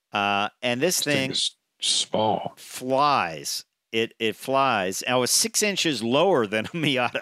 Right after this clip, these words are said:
Speaker 1: <laughs> My gosh. <laughs> Well, it would have to be low if you're gonna seal it to the ground. Um, they are going to make a road-going version of this, which, uh,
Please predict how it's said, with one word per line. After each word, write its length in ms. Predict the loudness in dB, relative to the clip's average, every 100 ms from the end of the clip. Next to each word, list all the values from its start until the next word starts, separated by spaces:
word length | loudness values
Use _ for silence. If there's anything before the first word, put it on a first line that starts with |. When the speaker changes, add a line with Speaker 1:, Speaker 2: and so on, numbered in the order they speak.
| -10
Speaker 1:
<laughs> 60 |
My 260 | -8 -6 -6 -10
gosh. 440 | -8 -8 -8 -4 -2
<laughs> 880 | -2 -4 -4 -4 -4 -4 -4 -8 0
Well, 200 | 2 4
it 20 |
would 120 | 4
have 160 | 2 0
to 60 |
be 140 | -2 0
low 300 | 2 2 0
if 120 | -2
you're 120 | -2
gonna 160 | -2 -2
seal 340 | -2 -2 0
it 160 | -2 -4
to 120 | -8
the 120 | -6
ground. 460 | -4 -2 -2 -4 -12 -20 _ _ _ _ _ -4
Um, 480 | 0 2 0 -2 -12 _ _ _ _ _ _ _
they 260 | -4 0 2
are 120 | 2
going 320 | 2 2 0 -2
to 120 | 0
make 240 | 0 0
a 140 | 0 0
road-going 840 | 2 4 2 2 2 2 0 -2
version 540 | 0 2 2 -2 -2
of 220 | -4 -4 -6
this, 480 | -6 -4 -6 -8 -14 _ _ _ _ _ _ _ _ _
which, 600 | -10 -2 -2 0 -2 -6 -6
uh, 240 | -2 0